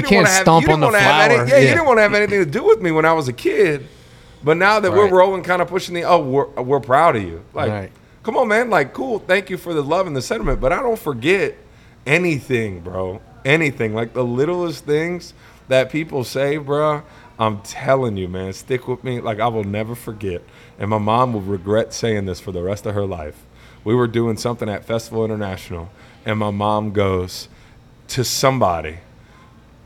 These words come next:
Speaker 1: I don't even know who it was. "Oh, yeah, well, my son, he, you know, he's a pretend Zydeco musician." That's what he t-, that's what she said.
Speaker 2: <laughs> Oh, my God,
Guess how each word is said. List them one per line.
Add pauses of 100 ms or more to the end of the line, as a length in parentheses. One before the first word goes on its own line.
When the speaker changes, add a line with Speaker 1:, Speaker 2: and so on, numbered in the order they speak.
(160)
Speaker 1:
I
don't
even
know
who
it
was.
"Oh,
yeah,
well,
my
son, (340)
he,
you
know,
he's
a
pretend
Zydeco
musician." (180)
That's
what
he
t-,
that's
what
she
said.
Speaker 2:
<laughs>
Oh, (100)
my (200)
God,